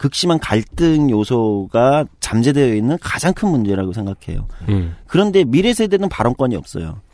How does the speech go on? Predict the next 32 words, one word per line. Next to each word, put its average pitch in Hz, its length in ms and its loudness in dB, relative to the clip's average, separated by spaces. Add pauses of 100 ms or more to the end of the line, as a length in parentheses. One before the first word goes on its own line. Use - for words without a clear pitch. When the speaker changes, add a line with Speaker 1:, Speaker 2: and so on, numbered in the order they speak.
(160)
Speaker 2:
음. 95 300 0
Speaker 1:
젊은 196 320 4
세대는 208 320 0
조금 196 220 -4
더 - 40 -10
발언권이 131 460 0
약해요. 92 520 -2 (140)
Speaker 2:
네. 90 260 0 (140)
Speaker 1:
발언권이 196 420 0
강한 120 360 0
건 262 240 2 (300)
소위 165 200 2
오팔육이나 170 640 2
삼팔육으로 180 520 -2
얘기된 127 260 0
지금 160 220 0
이제 120 100 0
오십 131 320 0
대들이죠. 98 460 -4 (100)
Speaker 2:
네. 104 180 2 (220)
Speaker 1:
음. 98 180 -2 (540)
근데 226 220 4
그들은 247 920 2
지금 190 260 -2
지급도 165 480 0
보장을 147 400 2
명문화해라, 131 920 2
예를 120 160 4
들면 131 160 0
소득 131 260 0
대체율도 127 560 0
올려라, 131 680 4